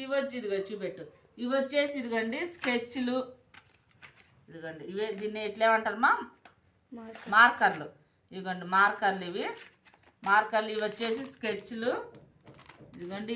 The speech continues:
Speaker 1: ఇవేమో ఇవి స్పార్కిల్స్, ఇవే స్పార్కిల్స్ అన్నీ. ఇంకా నా ఒక కొన్ని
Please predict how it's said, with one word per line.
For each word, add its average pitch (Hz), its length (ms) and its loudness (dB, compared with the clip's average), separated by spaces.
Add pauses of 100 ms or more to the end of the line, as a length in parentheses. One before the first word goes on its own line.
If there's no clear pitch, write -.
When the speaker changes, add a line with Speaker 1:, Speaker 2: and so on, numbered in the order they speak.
(100)
Speaker 1:
ఇవేమో 214 420 -2 (1120)
ఇవి 175 200 -4 (720)
స్పార్కిల్స్, 254 680 6 (520)
ఇవే 226 160 -4 (100)
స్పార్కిల్స్ 208 760 0 (180)
అన్నీ. 269 360 0 (300)
ఇంకా 214 200 -4
నా 214 60 6 (120)
ఒక 214 120 0 (120)
కొన్ని 277 240 2